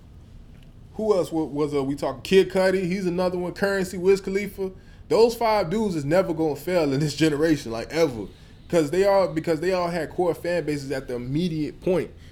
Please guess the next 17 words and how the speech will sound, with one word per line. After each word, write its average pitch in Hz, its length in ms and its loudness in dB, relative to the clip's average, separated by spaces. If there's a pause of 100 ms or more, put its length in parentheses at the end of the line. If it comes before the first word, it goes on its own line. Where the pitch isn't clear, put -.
(140)
You 120 80 -6
know 139 100 -2
what 143 60 0
I'm 139 40 -6
saying? 156 220 -2
I 143 100 2
don't 190 200 4
know 185 320 6
if 143 160 -4
it's 175 200 2
any 175 220 -2
rappers 147 540 -4
right 151 260 -2
now 156 320 0
that 131 180 -4
came 170 300 -2
up 180 300 -2